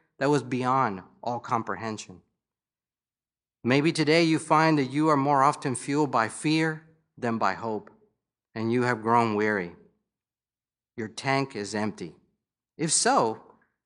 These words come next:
let me remind you today about this Jesus who gives us hope. Jesus, the only Son of God, begotten from the Father before all ages.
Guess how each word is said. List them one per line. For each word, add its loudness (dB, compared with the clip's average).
let 2
me 6
remind 4
you 2
today 2
about 0
this -2
Jesus -4
who -8
gives -8
us -8
hope. -6
Jesus, 0
the 0
only 4
Son 0
of -2
God, 2
begotten 0
from -2
the -4
Father 0
before -8
all -6
ages. -14